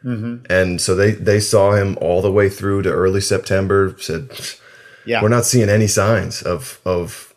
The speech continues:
Speaker 2: anything to worry about." You got your trainers looking at him, working on him every day. You know, you know what he's complaining about, you know what he's dealing with. And if the guy's just rolling through it, you know, I mean, it works out great for the team to think,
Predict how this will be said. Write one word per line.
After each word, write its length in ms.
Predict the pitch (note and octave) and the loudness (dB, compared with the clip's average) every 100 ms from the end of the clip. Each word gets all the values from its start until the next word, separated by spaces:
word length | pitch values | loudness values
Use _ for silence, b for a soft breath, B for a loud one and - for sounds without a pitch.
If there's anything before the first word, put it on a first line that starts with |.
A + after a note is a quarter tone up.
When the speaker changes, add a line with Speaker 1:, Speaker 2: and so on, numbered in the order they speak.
| - | 0
Speaker 2:
anything 420 | A2 G#2+ G#2+ G#2 | 0 2 2 2
to 60 | F2+ | 0
worry 260 | F2 F#2 | 0 0
about." 320 | F#2 F2+ F2+ F2+ | 0 0 0 0
You 80 | |
got 160 | G#2 A2 | -2 -2
your 80 | A2+ | -4
trainers 420 | - G2 G2+ F#2+ | -2 0 0 0
looking 280 | F2+ F#2+ F#2 | -2 -2 0
at 120 | G2 | 0
him, 120 | G2 F2 | 0 -2
working 260 | F2+ G2 | -4 -2
on 120 | F#2 F#2 | -2 0
him 100 | F2+ | -2
every 220 | F2 F2 | -4 -4
day. 400 | F2 F#2 F#2+ F#2+ B B B B B | 0 4 4 2 B B B B B
You 120 | - G2 | -6 -4
know, 60 | |
you 120 | F2 F#2+ | -2 0
know 140 | G2 | 2
what 80 | G#2+ | 2
he's 80 | G#2+ | 0
complaining 460 | G2+ - F#2+ G2+ G2+ | -4 -4 0 0 0
about, 420 | F2 G2 G2+ G2 | 0 0 2 0
you 60 | |
know 120 | F2+ F#2+ | 0 -2
what 80 | |
he's 100 | F2+ | -2
dealing 360 | E2+ F#2 G2+ G2 | -4 -2 -2 0
with. 280 | G2 G2 - | 2 0 -2
And 300 | E2 D#2 C2+ | -10 -10 -10
if 160 | - F#2 | -10 -8
the 80 | F#2+ | -4
guy's 280 | F#2 A2 G#2 | 0 0 -2
just 240 | G#2 - _ _ _ _ - | -6 -8 _ _ _ _ -2
rolling 340 | G2+ A2+ F#2 | 2 4 2
through 340 | - F2+ B2+ | -2 -2 0
it, 160 | F#2 - | 0 -2
you 60 | F2 | -4
know, 100 | F2 | 0
I 60 | |
mean, 120 | F#2+ F#2+ | 2 2
it 60 | F#2+ | 2
works 180 | G#2 | 2
out 160 | G2+ F2+ | 2 0
great 240 | F#2 G2+ | 0 -2
for 80 | G#2 | -2
the 120 | F#2 | -6
team 280 | F2 F#2+ F#2 | -4 -4 -4
to 80 | E2 | -4
think, 360 | F2 F2+ E2+ | -4 -4 -8